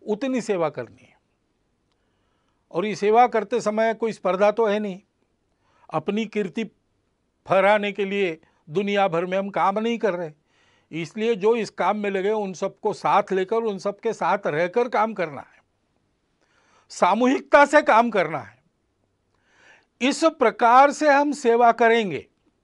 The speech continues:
लोगों को जो बताना है वो बताएंगे, लोगों से जो करवाना है वो कराए-, करेंगे।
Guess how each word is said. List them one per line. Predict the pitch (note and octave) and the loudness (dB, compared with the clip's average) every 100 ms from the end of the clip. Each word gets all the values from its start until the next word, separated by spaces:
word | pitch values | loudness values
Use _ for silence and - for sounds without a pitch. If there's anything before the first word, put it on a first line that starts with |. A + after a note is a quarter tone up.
| _ _ _ _ _ _ _ _ _ _ _ | _ _ _ _ _ _ _ _ _ _ _
लोगों | D3 A3 G#3+ C4+ | 2 4 6 4
को | B3+ C4+ | 4 0
जो | B3+ B3+ | 4 4
बताना | F#3+ G3 A#3+ B3 B3 | 4 2 4 6 6
है | C4 | 4
वो | B3+ | 2
बताएंगे, | F#3+ G3 B3 C4 A#3 | 0 2 2 2 0
लोगों | G3 G3 A#3 | 0 0 0
से | G#3+ B3 | 0 -2
जो | B3+ | -4
करवाना | A#3 F#3+ A3 A#3 A#3+ | -2 -2 0 0 0
है | A#3+ | 0
वो | |
कराए-, | A#3 F#3+ A3 C4 B3+ F3 | -2 0 4 4 0 0
करेंगे। | G#3+ B3+ C4 D#3+ | 2 4 2 -2